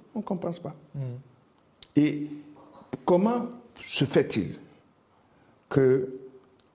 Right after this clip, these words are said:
Speaker 1: cette question ne soit pas parmi les priorités de l'agenda politique en Afrique ?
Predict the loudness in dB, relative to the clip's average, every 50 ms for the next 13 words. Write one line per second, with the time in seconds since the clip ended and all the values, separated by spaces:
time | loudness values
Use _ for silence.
0 | _ _ -20 -18 -14 -6 -4 -4 -4 0 0 0 0 0 0 0 0 2 2 2
1 | 0 0 0 0 0 -2 -2 0 2 2 2 2 0 -4 -8 -14 -20 -20 _ _
2 | _ _ _ _ _ _ _ _ _ _ _ _ _ _ _ _ _ _ _ _
3 | _ _ _ _ _ _ _ _ 0 0 2 2 2 2 2 2 0 0 -4 -8
4 | -12 -8 -8 -8 -8 -6 -4 0 0 2 2 2 0 0 0 0 0 2 0 0
5 | 0 0 0 0 0 0 -2 -2 -2 -4 -4 -4 -6 -10 -12 -12 -12 -12 -12 -12
6 | -14 -16 -18 -20